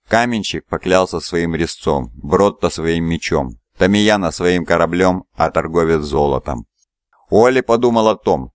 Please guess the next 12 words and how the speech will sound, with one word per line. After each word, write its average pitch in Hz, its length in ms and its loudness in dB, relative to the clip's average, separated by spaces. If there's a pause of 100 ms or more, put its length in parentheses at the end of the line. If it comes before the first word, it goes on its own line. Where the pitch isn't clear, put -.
насколько 104 720 0
все 101 200 -2
было 95 220 4
бы 92 140 0
проще, 101 520 0
если 90 340 0
бы 92 180 0
в 85 60 -6
мире 95 300 2
была 87 380 2
изобретена 85 640 0
письменность. 65 760 -10